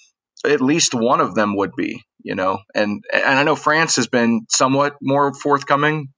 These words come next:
than other nations in terms of, um, their cases and, and scientific inquiry into them. Um, but that's something that's been really interesting to me, and I, I feel free to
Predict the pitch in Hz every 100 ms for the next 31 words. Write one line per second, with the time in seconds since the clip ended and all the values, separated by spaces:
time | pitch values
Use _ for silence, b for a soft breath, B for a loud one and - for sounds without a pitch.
0 | - 117 110 110 110 117 117 110 117 117
1 | 117 110 107 101 110 101 113 101 - _
2 | _ _ _ _ _ _ - 98 95 101
3 | - - - 104 110 110 107 - _ _
4 | - - _ - 120 123 123 120 104 107
5 | 98 90 95 95 101 - _ _ - -
6 | 123 117 127 117 113 123 123 117 110 110
7 | 127 131 147 143 _ B B B B B
8 | _ - 50 50 - - 127 175 - 180
9 | 170 143 131 135 123 113 113 _ 131 127
10 | 120 117 117 - 110 101 107 101 104 101
11 | 104 - - _ _ _ - - _ _
12 | - 98 - 95 98